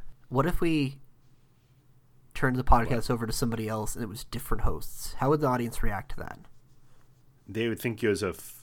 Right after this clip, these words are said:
Speaker 2: hilarious April Fool's gag.
Speaker 1: But no, I'm serious. Let's sell this podcast while the money's good.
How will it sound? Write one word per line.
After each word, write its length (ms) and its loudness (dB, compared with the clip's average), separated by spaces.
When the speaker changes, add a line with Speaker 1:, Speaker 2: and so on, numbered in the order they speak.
Speaker 2:
hilarious 480 2
April 240 -4
Fool's 400 -2
gag. 400 -12
Speaker 1:
But 200 12
no, 140 8
I'm 100 8
serious. 440 4
Let's 160 -6
sell 160 2
this 120 -4
podcast 600 -4
while 100 -8
the 80 -12
money's 280 -8
good. 280 -10